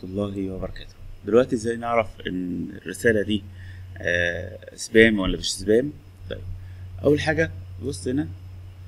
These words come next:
ساعات كده ايه تلاقي رسالة طلعت لك من الهوا بيقول لك انت استلمت رسالة سابقة ولا لأ، مفيش أي رسالة سابقة، مجرد ان هو بيعمل تشيك هل ال-، الايميل ده حقيقي ولا لأ، وبيحاول بعد كده يجر رجلك. بتكتشف الموضوع ده ازاي؟ لما تدوس هنا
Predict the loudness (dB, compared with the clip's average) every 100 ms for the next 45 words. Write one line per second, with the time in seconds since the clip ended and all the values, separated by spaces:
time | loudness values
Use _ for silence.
0 | -14 -14 2 8 8 8 10 10 12 8
1 | 8 10 10 8 4 4 4 2 2 -2
2 | 0 2 2 4 6 6 6 4 4 2
3 | -2 -6 2 2 4 4 4 6 8 8
4 | 6 0 -2 0 0 -2 0 6 6 6
5 | 2 4 4 6 2 0 -4 -4 -4 -4
6 | -6 -14 -10 -2 6 10 12 10 10 10
7 | 10 10 6 8 6 4 -2 -2 2 4
8 | 4 2 0 -2 -4 -4 -2 0 0 -2
9 | 0 4 6 6 2 2 2 2 2 4
10 | 4 2 2 -2 -2 -4 -12 -12 -10 0
11 | 6 8 8 4 -2 -6 -8 -6 -4 -2
12 | 2 6 6 6 8 8 8 2 0 -2
13 | 0 2 0